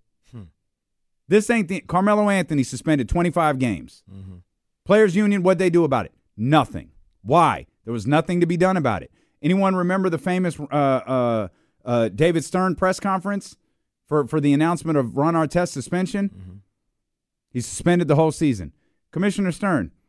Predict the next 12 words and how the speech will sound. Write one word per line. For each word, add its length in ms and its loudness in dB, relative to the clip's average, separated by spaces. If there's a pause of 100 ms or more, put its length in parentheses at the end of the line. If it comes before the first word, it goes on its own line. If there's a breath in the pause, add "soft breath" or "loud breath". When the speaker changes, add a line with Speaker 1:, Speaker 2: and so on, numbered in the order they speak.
(340)
Speaker 2:
uh, 460 0 (180)
who 180 0
did 200 -2
you 260 0 (140)
talk 260 0
to? 320 -4 (180)
Did 300 -6
you 80 2
have 160 0
a, 140 -2
a 120 -4
committee, 500 -2